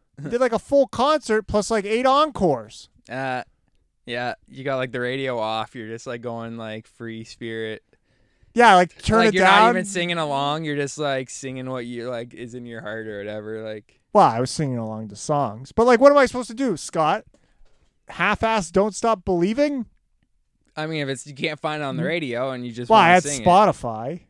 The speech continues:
Speaker 2: Yeah, okay.
Speaker 1: Wh-, what's wrong with you?
Speaker 2: Well,
Speaker 1: Why don't you have these things?
Speaker 2: people are different.
Speaker 1: You know, Spotify's free.
Speaker 2: Okay.
Speaker 1: If, but it's random songs.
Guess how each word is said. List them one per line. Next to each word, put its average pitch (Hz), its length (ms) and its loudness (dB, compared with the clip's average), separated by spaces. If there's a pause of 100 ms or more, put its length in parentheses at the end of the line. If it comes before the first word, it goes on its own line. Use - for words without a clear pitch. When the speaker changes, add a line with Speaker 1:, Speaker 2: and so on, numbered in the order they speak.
Speaker 2:
Yeah, 107 280 -6
okay. 117 300 -12 (340)
Speaker 1:
Wh-, 135 280 -12
what's 233 300 -10
wrong 185 220 0
with 135 200 -8
you? 107 240 -12 (640)
Speaker 2:
Well, 156 540 -6
Speaker 1:
Why 269 160 2
don't 339 160 -4
you 330 80 0
have 170 380 -2
these 117 220 -10
things? 104 420 -14
Speaker 2:
people 175 240 -8
are 170 100 -2
different. 120 400 -6
Speaker 1:
You 196 60 4
know, 240 60 4
Spotify's 226 520 -2
free. 135 560 -6 (840)
Speaker 2:
Okay. 117 380 -10 (600)
Speaker 1:
If, 139 120 -6 (400)
but 147 180 0
it's 127 160 -6
random 127 540 -4
songs. 107 600 -10